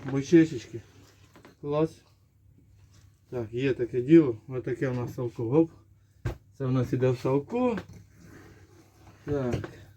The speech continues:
І є таке діло, клас. Тут Леся Петрівна, потім вона розбереться. Клас. Є. Так.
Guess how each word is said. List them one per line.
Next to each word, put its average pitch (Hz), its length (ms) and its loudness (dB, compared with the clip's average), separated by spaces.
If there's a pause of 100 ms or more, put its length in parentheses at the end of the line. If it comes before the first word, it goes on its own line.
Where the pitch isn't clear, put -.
(840)
І 175 100 -2
є 170 140 10
таке - 380 -8
діло, 151 280 -8
клас. 196 500 -6 (2000)
Тут 113 120 -8
Леся 110 240 -2
Петрівна, 110 420 -2
потім 113 240 -10
вона 113 220 -2
розбереться. 131 600 -4 (1080)
Клас. 104 400 -10 (520)
Є. 110 240 -6 (560)
Так. 143 340 4